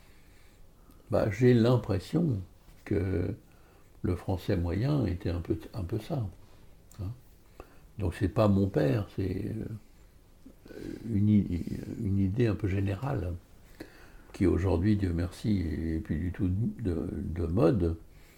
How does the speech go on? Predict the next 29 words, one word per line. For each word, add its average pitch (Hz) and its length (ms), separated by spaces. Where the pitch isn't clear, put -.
mais, 87 440
euh, 78 100
j'ai 95 140
été, 92 340
euh, 90 460
nourri 110 440
avec 87 220
ça. - 200
Et 110 120
j'ai 101 120
eu 101 140
la 85 160
chance - 400
de 104 140
pouvoir 135 760
en 104 120
prendre 120 340
conscience 110 720
assez 101 320
tôt, 302 320
puisque - 280
je 95 100
crois 123 220
que - 80
ça, - 240
ça - 180
m'est 107 180
venu, 113 400
euh, 80 140